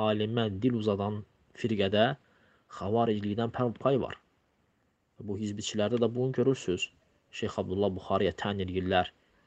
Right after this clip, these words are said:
və həddadilərin sözünü gətirirlər və s. və s. Və bu onların sifətləridir.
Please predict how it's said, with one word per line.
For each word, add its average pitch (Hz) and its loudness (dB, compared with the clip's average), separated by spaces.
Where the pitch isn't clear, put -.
və 101 -6
həddadilərin 95 0
sözünü 101 -2
gətirirlər 98 0
və 120 -10
s. - -12
və 113 0
s. 98 -4
Və 107 -10
bu 127 4
onların 110 0
sifətləridir. 98 -2